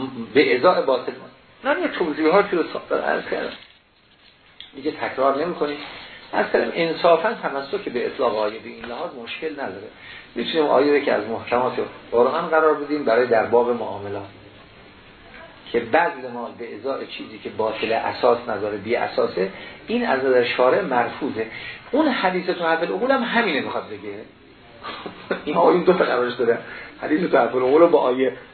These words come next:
یستدل بالاجماع بالآیه، نه. و اون فقهای صدر اول ما هم که فهمیدن، ادعای اجماع کردن، همین ارتکاز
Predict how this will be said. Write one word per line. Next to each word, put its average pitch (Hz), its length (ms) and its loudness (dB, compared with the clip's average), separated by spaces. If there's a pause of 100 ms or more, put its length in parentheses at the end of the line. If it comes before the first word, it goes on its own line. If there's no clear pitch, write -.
(240)
یستدل 147 480 4
بالاجماع 127 580 2
بالآیه، 120 340 0 (120)
نه. 233 240 2 (540)
و 160 80 4
اون 277 280 4 (140)
فقهای 170 500 6 (220)
صدر 160 220 2
اول 160 460 4
ما 214 140 2
هم 240 380 0 (240)
که 151 80 2
فهمیدن، 143 520 0
ادعای 131 400 2
اجماع 131 320 0
کردن، 175 400 2 (300)
همین 285 500 0
ارتکاز 135 540 0